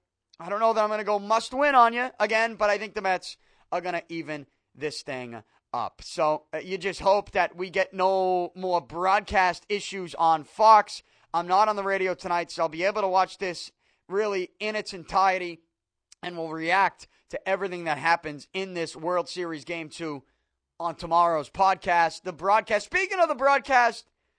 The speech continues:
I gotta mention one thing. And it's tough for people here in New England to do, here in Boston to do, and maybe tough for a lot of people around the country to do because nobody likes Alex Rodriguez outside of Yankee fans, and I'm sure there's some Yankee fans that don't like him.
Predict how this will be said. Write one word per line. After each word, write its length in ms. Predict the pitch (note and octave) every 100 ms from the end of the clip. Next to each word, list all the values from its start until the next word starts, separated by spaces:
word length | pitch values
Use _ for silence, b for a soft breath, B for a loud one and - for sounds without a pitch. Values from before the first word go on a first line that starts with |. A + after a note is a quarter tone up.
| _ _
I 160 | C4 D4
gotta 140 | F4+
mention 340 | D#4+ D4+ A3+ B3
one 180 | A3+ F3
thing. 280 | D3+ F#2 _ _ _ -
And 220 | A#3 A3 - A#3+ A#3
it's 220 | B3 -
tough 260 | C4 C#4 -
for 140 | B3
people 380 | - A#3+ - G#3+
here 240 | G#3 G3+
in 60 | F#3
New 180 | F3 F#3
England 320 | F#3+ D#3+ C3+
to 80 | C#3
do, 220 | C3 C3
here 180 | D3+ D#3
in 80 | C3+
Boston 460 | C#3 C#3+ - B2+
to 60 | A#2
do, 180 | A#2+ A2 b b
and 140 | D4 F4
maybe 240 | F#4+ D4+
tough 260 | D4 B3+ -
for 220 | G3 - _ G#3
a 60 |
lot 240 | G#3 A3 B3+
of 100 | -
people 300 | G3 F3 F3
around 180 | F#3
the 80 | E3+
country 340 | G3 G#3+ F3+ D#3+
to 120 | D3+
do 120 | D#3
because 240 | D3 D#3+
nobody 500 | D3 F#3+ A#3+ G#3+ F3 - b
likes 460 | D3 F#3 F#3+ - - _ _ _ -
Alex 400 | F#3 G3 F3 -
Rodriguez 720 | D#3+ C#3+ E3+ F#3+ D3 A#2+ - - _ _ -
outside 540 | F#3 F#3+ - F3+ E3
of 180 | D3+ B2+ -
Yankee 360 | F#3 G3 D3
fans, 360 | - D3 C#3+ C#3
and 80 | D3
I'm 60 |
sure 240 | C#3 G#3+ F3
there's 120 | D#3
some 120 | D#3+
Yankee 300 | E3+ F#3 D#3+
fans 280 | - D#3 C3+
that 140 | C#3
don't 180 | C#3+ A#2+
like 160 | B2
him. 140 | A#2+